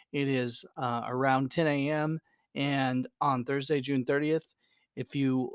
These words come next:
listen to this tomorrow, you are too late, but there is still some good information. If you've listened to this late,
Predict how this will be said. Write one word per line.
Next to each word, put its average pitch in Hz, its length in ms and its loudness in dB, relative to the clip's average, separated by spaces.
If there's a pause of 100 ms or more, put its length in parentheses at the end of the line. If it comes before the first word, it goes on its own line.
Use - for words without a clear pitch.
listen 151 340 0
to 143 60 2
this 143 200 2
tomorrow, 143 760 4 (360)
you 143 260 0
are 135 140 0
too 165 180 2
late, 160 180 8
but 135 120 -2
there 139 140 4
is 127 100 2
still 165 400 6
some 151 260 0
good 151 200 4
information. 139 580 0
If 127 160 -4
you've 120 140 -4
listened 131 340 0
to 123 40 0
this 120 220 -2
late, 131 320 2